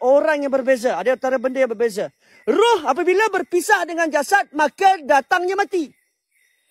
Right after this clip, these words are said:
Dan setiap manusia lahir dalam muka bumi ada korin tersendiri. Muka sama macam kita, perangai sama pun macam kita. Jadi, dan kadam ni antaranya setiap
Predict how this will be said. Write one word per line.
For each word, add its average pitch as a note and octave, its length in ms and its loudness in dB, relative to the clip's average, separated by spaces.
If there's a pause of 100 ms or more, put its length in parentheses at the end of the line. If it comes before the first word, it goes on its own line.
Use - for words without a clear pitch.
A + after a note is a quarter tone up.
(300)
Dan D#4 300 0
setiap F4+ 420 0
manusia F4 560 0
lahir F4+ 400 -4
dalam F4 300 0
muka D#4+ 180 -10
bumi E4 400 -4
ada D4 400 0
korin F#4 320 -2
tersendiri. E4 560 -6 (640)
Muka D#4+ 400 2
sama E4 400 -2
macam C4+ 320 -4
kita, D#4+ 320 0
perangai F4 400 -2
sama F4 240 0
pun D4 160 -6
macam C#4+ 240 -4
kita. D#4+ 400 -2 (800)
Jadi, F#4+ 560 -2 (720)
dan C4 400 0
kadam F4+ 480 0
ni G4 80 0
antaranya E4+ 880 0
setiap E4+ 400 -4